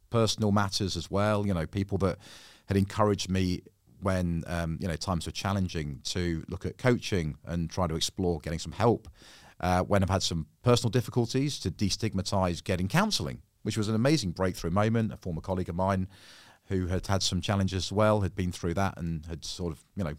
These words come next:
made it an acceptable thing to do. Um, so, so for me, I, I constantly seek out mentors, but I am absolutely focused upon the flip side of the arrangement. And, and I make myself available to a huge number of, uh, colleagues and people externally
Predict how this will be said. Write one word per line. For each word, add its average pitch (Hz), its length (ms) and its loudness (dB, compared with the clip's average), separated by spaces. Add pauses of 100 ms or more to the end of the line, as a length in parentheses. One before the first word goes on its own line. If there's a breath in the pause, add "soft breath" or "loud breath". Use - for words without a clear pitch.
(300)
made 98 300 0
it 85 120 -4
an 90 60 -8
acceptable 90 480 -2
thing 82 240 -6
to 80 100 -6
do. 98 280 2 (580 loud breath)
Um, 127 480 6
so, 143 280 6
so 147 200 4
for 135 120 -2
me, 151 180 6
I, 127 320 8
I 127 80 0
constantly - 580 -2
seek 127 340 2
out 101 160 0
mentors, 80 540 -6
but - 300 0 (160)
I 117 160 0
am 113 260 0
absolutely 104 920 -2 (220 soft breath)
focused 104 440 -2
upon 90 480 0 (220 soft breath)
the 98 60 -8
flip 104 240 -4
side 90 260 0
of 85 80 -4
the 87 80 -4
arrangement. 95 600 -4 (220)
And, 92 160 -2
and 101 160 0
I 98 300 2
make 95 300 -4
myself 85 400 -4
available 80 400 -6
to - 120 -8
a 90 40 -2
huge 90 360 -4
number 78 300 -6
of, - 180 -10
uh, 76 140 -4
colleagues 80 420 -4
and 101 200 2
people 101 240 0
externally 82 640 0